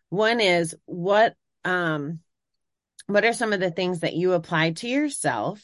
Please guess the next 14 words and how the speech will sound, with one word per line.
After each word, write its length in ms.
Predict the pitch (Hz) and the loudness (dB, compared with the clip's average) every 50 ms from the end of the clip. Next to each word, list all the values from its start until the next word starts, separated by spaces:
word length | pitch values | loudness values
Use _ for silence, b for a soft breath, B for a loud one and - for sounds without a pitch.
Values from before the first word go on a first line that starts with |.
| _ _ - | _ _ -10
to 140 | - 185 165 | -6 -6 -6
feel 320 | 165 - 165 165 151 147 | -2 0 2 2 2 0
good, 360 | 156 156 - 147 131 131 156 | -2 -4 -2 -2 -2 -2 -4
to 80 | - 165 | -4 -4
get 180 | 165 156 151 - | -4 -2 0 0
that 160 | 143 127 113 | -2 -2 -2
result? 420 | 147 131 139 131 120 127 143 - _ b b b b b b b - | -4 -6 -6 -6 -6 -6 -8 -10 _ b b b b b b b -6
And 160 | 185 202 214 | -4 -2 -2
the 140 | 202 - - | -2 -2 -2
other 260 | 220 269 311 311 254 | 0 2 2 2 2
is, 300 | 190 165 165 165 165 - _ _ _ _ _ _ _ _ _ _ | 2 2 0 0 -2 -6 _ _ _ _ _ _ _ _ _ _
what 220 | - 247 311 359 - | -6 -2 -2 -2 0
about, 460 | 381 311 330 330 330 311 - - - | 2 2 4 4 4 2 0 -2 -6
like, 240 | - 269 269 - | -6 -6 -6 -10